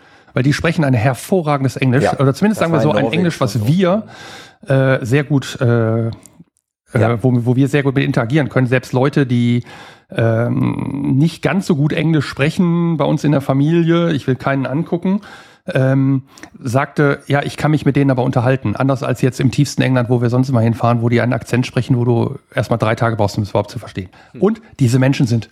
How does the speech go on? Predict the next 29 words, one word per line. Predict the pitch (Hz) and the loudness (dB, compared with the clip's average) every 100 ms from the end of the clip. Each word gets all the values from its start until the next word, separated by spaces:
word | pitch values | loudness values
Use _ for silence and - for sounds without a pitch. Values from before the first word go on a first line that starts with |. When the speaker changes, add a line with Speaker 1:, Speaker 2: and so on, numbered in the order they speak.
| _ | _
Speaker 1:
super | - 110 135 147 - 127 135 | -4 0 2 0 -4 -4 -2
entspannt. | - 123 - 113 98 - _ _ - | -4 -4 -2 -4 -8 -18 _ _ -20
Speaker 3:
Hm. | 110 110 _ _ | -20 -20 _ _
Speaker 1:
Ich | - | -4
hätte | 165 160 | -2 0
noch | |
eine | 131 | 0
Story | 123 156 160 | 0 0 2
dazu | 147 143 147 135 127 - | 0 0 0 2 0 -6
von | - 135 | -4 -2
einem | 135 120 | 0 0
Stellplatz, | - 131 - 123 - | 0 0 0 -2 -2
aber | 113 110 | -2 -2
das | 110 - - _ _ _ | -4 -8 -20 _ _ _
heben | - 160 | 0 2
wir | 147 | 2
uns | 131 - | 2 0
mal | 123 | 0
für | 127 | 2
den | |
Biergarten | 123 110 98 117 | 2 0 -2 -4
auf. | 58 - - _ _ _ - 90 90 73 | -6 -8 -16 _ _ _ -16 -14 -14 -2
Speaker 2:
Oh | 165 | 0
ja. | 131 - - _ - | 0 -2 -16 _ -12
Speaker 3:
Oh | |
ja, | 156 - _ | -10 -10 _
gut. | - 101 | -14 -4
Speaker 2:
Sehr | 113 | -2
gut. | - 87 - | -4 -10 -20